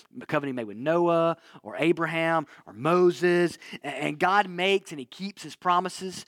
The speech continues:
right? He's, he makes these agreements with people, with, with, with humans, and he keeps his promises. That's what God does. He's a, he,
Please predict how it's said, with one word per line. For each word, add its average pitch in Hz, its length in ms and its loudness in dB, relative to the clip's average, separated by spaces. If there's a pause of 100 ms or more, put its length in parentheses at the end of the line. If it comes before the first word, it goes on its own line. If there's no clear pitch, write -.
(160)
right? 170 240 2
He's, 160 340 -10 (280)
he 160 100 -6
makes 180 280 0
these 170 160 -8
agreements 175 580 -2
with 185 140 -4
people, 185 340 -4
with, 147 180 -6
with, 170 260 -2
with 160 300 -2
humans, 196 520 0 (240)
and 160 120 -2
he 139 60 -8
keeps - 400 -6
his 190 220 6
promises. 170 460 0
That's 147 180 -6
what 175 140 -4
God 170 180 2
does. 147 140 -4
He's 151 200 -4
a, 127 60 -4
he, 113 440 -16